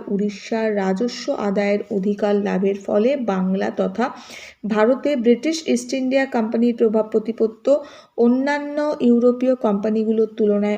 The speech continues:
অনেক বেড়ে যায়। কোম্পানি দে-, দায়িত্বহীন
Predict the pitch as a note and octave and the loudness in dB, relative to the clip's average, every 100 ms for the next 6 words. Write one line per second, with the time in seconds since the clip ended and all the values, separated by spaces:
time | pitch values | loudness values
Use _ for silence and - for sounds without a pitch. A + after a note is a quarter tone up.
0 | - G#3 A#3 C4+ B3+ B3+ B3+ A#3+ B3 C4+ | -2 -2 0 -2 -2 0 0 0 0 0
1 | C4+ A#3 G#3+ A#3 B3 B3+ C4+ C#4 - - | 0 -2 -2 -2 -2 0 -2 -6 -12 -20
2 | _ _ - G#3 G#3 A3 F#3 F#3+ A3+ A#3 | _ _ -8 -2 2 4 4 2 2 0
3 | - C#4+ B3+ C#4+ D4 D4 | -2 0 0 -4 -6 -6